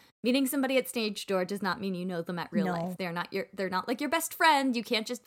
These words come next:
Speaker 1: randomly go and hug them. Um, just give people their space to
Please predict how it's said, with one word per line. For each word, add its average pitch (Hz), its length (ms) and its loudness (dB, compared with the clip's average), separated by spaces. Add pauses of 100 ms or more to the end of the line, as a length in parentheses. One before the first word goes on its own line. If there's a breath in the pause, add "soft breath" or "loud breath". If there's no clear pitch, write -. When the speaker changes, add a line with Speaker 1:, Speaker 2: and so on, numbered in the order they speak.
Speaker 1:
randomly 208 440 2
go 254 160 2
and 277 140 0
hug 247 280 0
them. 190 360 -2 (540 loud breath)
Um, 196 640 0 (720)
just - 260 -16 (220)
give 311 220 -8
people 277 260 -4
their 226 140 -2
space - 440 -8 (100)
to 175 340 -6